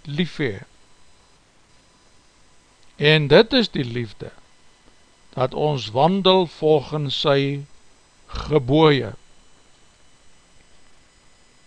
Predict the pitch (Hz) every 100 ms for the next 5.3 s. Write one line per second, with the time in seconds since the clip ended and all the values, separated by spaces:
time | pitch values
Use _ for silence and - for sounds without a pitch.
0 | - - 160 170 208 180 135 143 214 -
1 | - - - - _ _ _ - - _
2 | - - - 180 208 175 143 180 185 156
3 | 170 - 170 160 139 156 226 233 - 185
4 | - 160 135 139 139 160 151 143 131 127
5 | 135 139 139